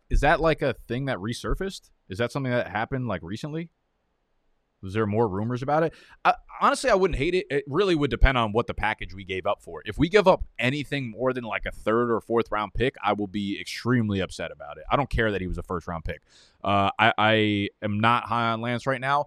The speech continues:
but we also don't have anything concrete at, uh, Q B, so I would be more than happy to grab, um, someone like him and let him compete, right? Like Trey Lance, Desmond Ridder,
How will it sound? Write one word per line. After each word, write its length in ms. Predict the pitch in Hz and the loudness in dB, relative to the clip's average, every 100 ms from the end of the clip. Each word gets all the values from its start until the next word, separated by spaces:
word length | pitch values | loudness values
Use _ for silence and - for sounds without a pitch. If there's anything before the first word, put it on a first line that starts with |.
| _ _ | _ _
but 220 | 143 139 | 4 4
we 100 | 127 | 4
also 200 | 165 170 | 2 2
don't 220 | 156 147 117 | 2 0 2
have 240 | 127 120 | 0 0
anything 420 | 120 113 120 113 | -2 -2 -2 -4
concrete 560 | - 117 104 - 107 - - | -2 -4 -4 -4 -4 -4 0
at, 420 | 101 - - - - | 0 -2 -14 -14 -4
uh, 180 | 98 90 | -2 -2
Q 220 | - 117 | -2 -2
B, 200 | 101 131 | 2 0
so 200 | - 104 | 2 0
I 180 | 104 107 | 4 2
would 140 | 123 | 2
be 120 | 117 | 0
more 280 | 104 104 107 | 0 2 2
than 120 | 104 | 2
happy 300 | 95 98 98 95 | 0 0 -2 -6
to 400 | - 98 92 82 _ _ - | -2 0 0 -4 _ _ -6
grab, 600 | 104 107 104 101 92 85 - | 2 6 6 6 4 0 -4
um, 560 | 92 90 90 85 85 80 - _ _ _ _ _ _ _ - - _ | -2 0 0 -2 -6 -10 -14 _ _ _ _ _ _ _ -20 -20 _
someone 240 | 139 139 | 4 6
like 180 | 135 - | 4 4
him 140 | 139 | 2
and 80 | 131 | 4
let 100 | 120 | 2
him 80 | 117 | 2
compete, 360 | 117 - 123 - - | -2 0 -2 -6 -10
right? 240 | 90 110 104 | 2 2 2
Like 140 | 98 | 0
Trey 180 | 120 120 | 2 2
Lance, 300 | 117 123 - | 2 0 0
Desmond 280 | 120 117 107 | 0 0 2
Ridder, 360 | 113 135 139 | 4 4 2